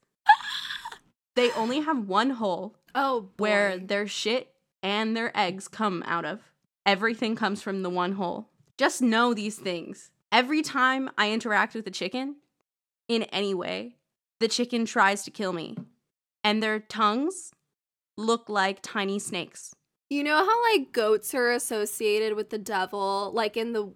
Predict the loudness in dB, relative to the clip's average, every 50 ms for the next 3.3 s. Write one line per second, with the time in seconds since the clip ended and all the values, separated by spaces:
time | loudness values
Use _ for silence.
0 | _ -4 -4 -2 -2 -4 -6 -6 -8 -10 -6 -2 -2 -2 -2 -4 _ -4 -2 -2
1 | -2 -2 -4 -8 -6 -4 -4 -2 -2 -2 -2 -4 -4 -8 -14 _ _ _ _ _
2 | _ _ _ _ 4 4 4 4 4 -2 -4 -6 -4 0 0 2 4 6 6 6
3 | 4 2 -2 _ -18